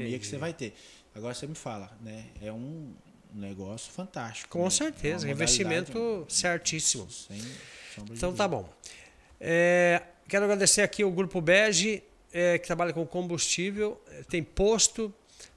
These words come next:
Speaker 2: auto center, supermercado, loja de gás, é, conveniência e tem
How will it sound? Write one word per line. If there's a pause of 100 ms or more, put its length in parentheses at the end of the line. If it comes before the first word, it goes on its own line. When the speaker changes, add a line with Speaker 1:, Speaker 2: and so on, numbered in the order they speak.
Speaker 2:
auto
center,
supermercado,
loja
de
gás, (880)
é,
conveniência (100)
e (120)
tem